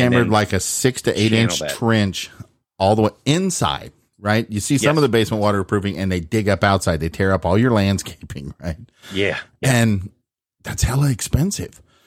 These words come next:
Speaker 2: 'Cause it is. It's a lot more labor intensive. They've got, you
Speaker 1: Oh,
Speaker 2: know,
Speaker 1: yeah.
Speaker 2: shoring that has to go in, all these, all these safety things, right? Um, and safety is tremendously important 'cause we've lost too many people in trenches lately.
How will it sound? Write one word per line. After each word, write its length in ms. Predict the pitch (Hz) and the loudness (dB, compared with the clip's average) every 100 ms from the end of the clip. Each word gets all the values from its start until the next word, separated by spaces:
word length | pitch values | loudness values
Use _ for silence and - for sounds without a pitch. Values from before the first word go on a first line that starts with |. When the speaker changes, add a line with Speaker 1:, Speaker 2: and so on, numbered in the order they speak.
| _ | _
Speaker 2:
'Cause 180 | - 123 | 0 2
it 80 | 127 | 4
is. 220 | 185 202 | 4 2
It's 140 | 85 95 | -2 -2
a 40 | |
lot 400 | 90 95 95 101 | 0 2 0 0
more 220 | 101 107 | 0 2
labor 420 | 98 98 127 156 101 | 4 4 2 2 2
intensive. 600 | 90 82 95 87 82 78 | 0 -2 -4 -4 -6 -6
They've 220 | 85 85 | -6 -4
got, 300 | 95 85 82 - _ | -4 -4 -4 -8 _
you 120 | 117 98 | -6 -4
Speaker 1:
Oh, 20 | |
Speaker 2:
know, 80 | 90 | -4
Speaker 1:
yeah. 140 | 80 87 | -4 -2
Speaker 2:
shoring 460 | 113 117 123 123 | 2 4 4 2
that 100 | 117 | 2
has 220 | 110 113 - | 2 0 -2
to 100 | 110 | -2
go 220 | 107 107 | 0 2
in, 240 | 107 104 | 2 2
all 200 | 92 107 | 2 2
these, 360 | 117 117 101 - | 2 0 -2 -2
all 180 | 95 92 | 0 2
these 220 | 101 95 | 2 0
safety 400 | 87 92 - 85 | 0 0 0 -2
things, 340 | 76 58 - | -2 -6 -8
right? 240 | - 80 82 _ _ _ _ _ | -8 -8 -10 _ _ _ _ _
Um, 420 | 85 90 87 82 85 | -4 0 0 -2 -2
and 260 | 92 87 - | -4 -4 -8
safety 420 | - - 98 85 90 | -8 -2 -2 0 -2
is 40 | |
tremendously 400 | - 104 98 92 | 2 2 2 0
important 380 | 82 87 65 73 | 0 0 -2 -2
'cause 120 | 78 | 0
we've 200 | 82 78 | 0 2
lost 400 | 87 90 87 - | 4 4 2 0
too 100 | 92 | 0
many 180 | 85 80 | 0 0
people 320 | 90 80 76 | -2 -2 -2
in 100 | 78 | -4
trenches 420 | 80 82 78 76 | -2 -2 -2 -4
lately. 380 | 71 67 76 69 | -4 -6 -8 -10